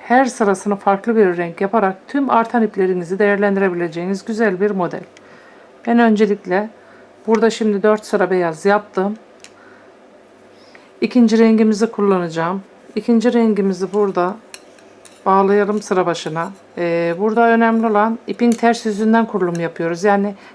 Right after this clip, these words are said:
ters yüzünden gideceğiz, doğru yüzünden geleceğiz. Sonra tekrar beyaza geçiyoruz. Her ikinci kullandığımız rengi sadece iki sıra örüyoruz. Şimdi burada ben dört sıra beyazı yaptıktan sonra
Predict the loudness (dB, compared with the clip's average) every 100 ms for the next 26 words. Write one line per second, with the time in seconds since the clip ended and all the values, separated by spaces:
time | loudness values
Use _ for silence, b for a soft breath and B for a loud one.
0 | B 0 0 -2 -2 0 -2 -4 -4 0
1 | -2 2 2 4 2 -2 -2 0 0 0
2 | -2 -4 -6 -20 B B B -2 2 2
3 | 2 0 2 2 4 4 4 0 -2 -4
4 | -8 -10 -10 -18 -20 B B B B B
5 | -4 2 2 0 -6 -2 -2 0 0 0
6 | 0 -2 -2 0 0 0 -2 0 0 -2
7 | -8 -8 -6 -4 -4 -6 -10 -14 -18 -20
8 | -20 -20 B B -20 -12 -2 0 2 0
9 | 0 0 2 2 0 -4 -6 -2 -2 -2
10 | -2 -4 -6 -6 -4 -4 -4 -4 -4 -6